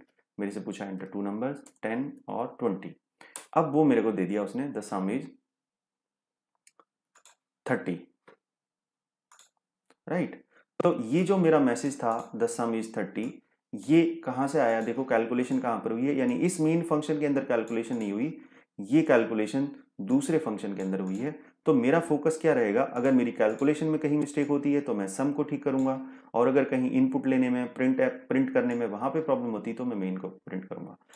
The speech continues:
तो ये फंक्शन हम अलग-अलग बना के रख सकते हैं। लेट्स से मैं कैलकुलेटर का कोड लिख रहा हूँ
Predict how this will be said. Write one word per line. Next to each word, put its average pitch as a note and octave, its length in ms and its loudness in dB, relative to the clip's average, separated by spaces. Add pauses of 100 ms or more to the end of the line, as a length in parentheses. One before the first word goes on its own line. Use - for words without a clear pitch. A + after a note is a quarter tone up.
(160)
तो E3 60 0
ये E3+ 280 2
फंक्शन D#3+ 420 2
हम D#3+ 120 0
अलग-अलग B2+ 500 4
बना F#2+ 200 0
के G2 120 -4
रख G#2+ 140 -4
सकते B2 260 -6
हैं। C3+ 80 -2
लेट्स B2+ 220 0
से C3 80 -4
मैं B2 140 0
कैलकुलेटर B2 480 0
का C3 100 0
कोड B2 240 -2
लिख A#2+ 140 -4
रहा C3 100 0
हूँ F#3 160 -4